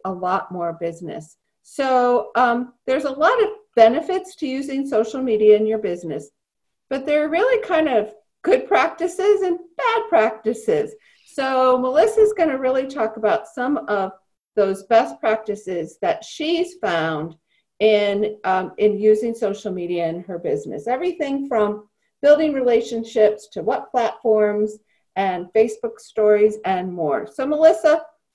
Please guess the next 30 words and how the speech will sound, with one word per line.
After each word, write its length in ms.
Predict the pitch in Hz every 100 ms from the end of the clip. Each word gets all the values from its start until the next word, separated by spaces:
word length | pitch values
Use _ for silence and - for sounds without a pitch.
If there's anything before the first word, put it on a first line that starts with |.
| -
let's 400 | 208 294 - -
dig 220 | 415 392
in 220 | 269 254 -
and 180 | 214 226
start 640 | - - 226 214 208 208 -
with 280 | 190 170 180 _ _
relationships. 800 | 202 196 170 175 - 156 - -
You 80 | 214
know, 140 | 233
we 100 | 226
hear 260 | 240 294 302
it 100 | 294
all 160 | 262 233
the 100 | 233
time. 360 | 254 180 - - _ -
It's 220 | 247 247
a 100 | 277
relationship 720 | 254 233 214 220 214 233 - -
business. 540 | 196 - - 156 _ _ _ _
So 260 | - 269
how 260 | 277 320 427
can 180 | 427 466
you 240 | 427 -
connect 520 | - 330 254 247 - 233
and 160 | 208
be 140 | 202 190
relatable 680 | 190 185 170 170 156 139
in 80 | 139
social 380 | - 156 156 151
media? 480 | 160 151 123 -